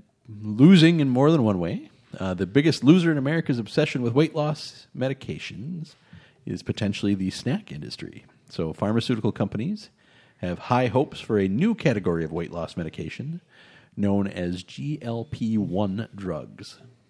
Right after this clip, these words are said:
Uh, basically, when administered monthly, they alter the body's production of hormones that control the brain's perception of satiety, or you're being sated by your meal, the sense of being full. They have become a sensation in the medical industry for coping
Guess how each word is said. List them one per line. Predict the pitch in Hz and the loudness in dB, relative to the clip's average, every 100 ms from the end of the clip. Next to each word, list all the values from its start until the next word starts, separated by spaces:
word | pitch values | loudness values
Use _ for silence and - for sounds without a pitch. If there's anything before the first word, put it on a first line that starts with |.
| _ - | _ -18
Uh, | - 78 | -14 -6
basically, | 87 107 - 107 98 | -2 0 0 0 0
when | 92 | 0
administered | 87 117 117 117 95 | 0 0 0 -2 0
monthly, | 110 135 143 - | 0 0 -2 -2
they | 104 98 | -2 -2
alter | 98 - | -4 -4
the | 92 | -4
body's | 85 87 87 | -2 -4 -4
production | - 87 - | -6 -10 -10
of | 87 | -6
hormones | - 113 113 135 170 - _ _ _ _ | -2 0 0 -2 -6 -10 _ _ _ _
that | - | -12
control | - 175 101 95 | -10 -4 0 0
the | 110 | -2
brain's | - 95 92 98 | -2 -2 -2 -6
perception | - 101 - - - 90 | -10 -8 -10 -10 -10 -8
of | - 82 82 78 - _ _ | -8 -10 -10 -12 -16 _ _
satiety, | - - 120 135 107 92 87 - _ _ _ - _ | -14 -6 -4 -4 -6 -6 -10 -12 _ _ _ -20 _
or | - 78 78 - _ | -10 -6 -6 -8 _
you're | - 67 - _ - | -14 -12 -12 _ -10
being | 87 80 76 | -8 -8 -10
sated | - 92 85 82 | -8 -4 -4 -4
by | 82 | -6
your | 82 82 | -6 -2
meal, | 120 113 156 - _ _ _ | -2 -2 -6 -10 _ _ _
the | - | -6
sense | - 117 120 | 0 0 0
of | 101 | -4
being | 95 87 90 | -2 -4 -6
full. | - 65 - - _ _ _ _ _ - | -10 -12 -14 -20 _ _ _ _ _ -12
They | 87 | -8
have | 80 90 87 82 85 - | -6 -4 -4 -6 -10 -10
become | 98 - 95 | -8 -6 -6
a | 87 90 | -6 -6
sensation | - 95 98 160 185 185 | -6 -6 -2 -2 0 0
in | 165 | 2
the | |
medical | 147 139 139 | 2 2 2
industry | 123 117 - 135 | 0 0 -4 -6
for | 147 | -4
coping | 85 - 101 98 98 | -4 -2 0 -2 -4